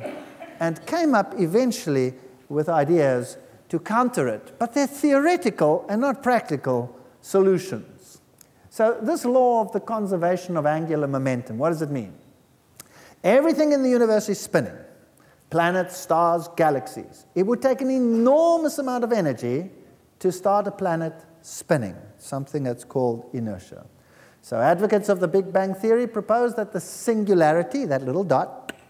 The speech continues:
blew up in the Big Bang, was spinning before it exploded. Thus, everything within it was spinning as it flung out.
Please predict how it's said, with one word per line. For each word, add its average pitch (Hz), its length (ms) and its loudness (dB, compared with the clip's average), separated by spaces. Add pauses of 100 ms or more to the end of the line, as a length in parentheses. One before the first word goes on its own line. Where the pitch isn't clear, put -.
(120)
blew 120 540 0
up - 340 -4
in 156 120 -6
the 139 80 -2
Big 160 280 -4
Bang, 165 280 -4
was 123 160 -6
spinning 254 500 -2
before 151 380 -2
it 151 60 -8
exploded. 180 500 0 (560)
Thus, 151 340 0 (100)
everything 240 680 2
within 190 340 2
it 131 180 -4
was 113 180 -8
spinning 131 520 -6 (640)
as 117 160 -6
it 135 120 -6
flung 220 260 0
out. 180 400 -4